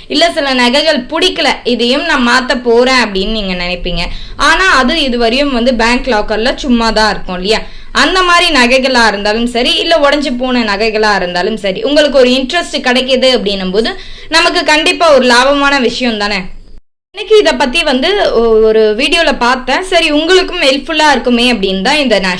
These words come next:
ஷேர் பண்றேன். எனக்கு இத பத்தி ஒரு அவேர்னஸும் கிடையாது. இந்த ஒரு மாதிரி ஒரு ஸ்கீம் இருக்கு அப்படின்னு அந்த வீடியோல பார்த்து, சரி, நம்ம சப்ஸ்கிரைபர்ஸ்க்கு சொன்னா கொஞ்சம் ஹெல்ப்ஃபுல்லா அவங்களுக்கும் இருக்கும் அப்படின்றதுக்காக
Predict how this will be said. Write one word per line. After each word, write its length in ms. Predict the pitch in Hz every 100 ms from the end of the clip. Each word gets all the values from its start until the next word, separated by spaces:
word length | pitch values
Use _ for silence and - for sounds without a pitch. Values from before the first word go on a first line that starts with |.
| -
ஷேர் 260 | 214 254 269
பண்றேன். 360 | 285 226 202 190 - - - - - - - _ _ -
எனக்கு 380 | 285 370 - 392
இத 160 | 285 247
பத்தி 280 | 247 285 311
ஒரு 220 | 247 226
அவேர்னஸும் 580 | 185 233 247 240 247 262
கிடையாது. 480 | 220 208 202 196
இந்த 280 | 311 302 262
ஒரு 160 | 220 220
மாதிரி 280 | 240 277 277
ஒரு 200 | 220 220
ஸ்கீம் 260 | - 294 277
இருக்கு 460 | 240 254 247 262 214
அப்படின்னு 320 | 185 175 226
அந்த 380 | 339 277 285 294
வீடியோல 440 | 285 277 262 247
பார்த்து, 460 | 240 220 220 311 262
சரி, 260 | 320 359
நம்ம 340 | 294 254 285 320 277 240
சப்ஸ்கிரைபர்ஸ்க்கு 840 | 233 240 - 277 240 247 - 302
சொன்னா 320 | 269 240 247 349
கொஞ்சம் 340 | 339 320 330
ஹெல்ப்ஃபுல்லா 420 | 262 247 285 277 277
அவங்களுக்கும் 520 | 247 262 247 262 269 214
இருக்கும் 520 | 254 285 - 311 233
அப்படின்றதுக்காக 680 | 220 190 190 175 214 247